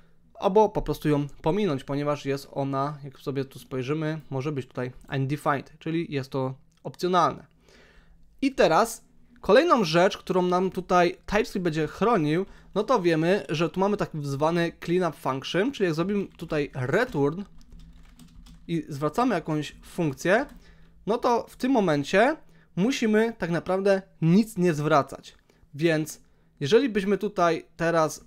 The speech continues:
zasymulujemy sobie oczywiście, tak? Bo czasami po prostu używamy takiego shorthanda, który nam coś zwraca.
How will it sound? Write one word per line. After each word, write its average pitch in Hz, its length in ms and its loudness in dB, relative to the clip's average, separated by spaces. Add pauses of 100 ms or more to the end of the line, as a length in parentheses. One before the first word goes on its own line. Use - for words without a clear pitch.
zasymulujemy 202 800 4
sobie 139 200 -4
oczywiście, 131 520 -6
tak? 196 220 0
Bo 185 80 -2
czasami 185 280 0
po 170 60 -6
prostu 175 260 -4
używamy 165 580 0
takiego 156 500 -2
shorthanda, 180 640 0
który 156 260 -4
nam 151 160 -2
coś 156 300 -6
zwraca. 143 580 -2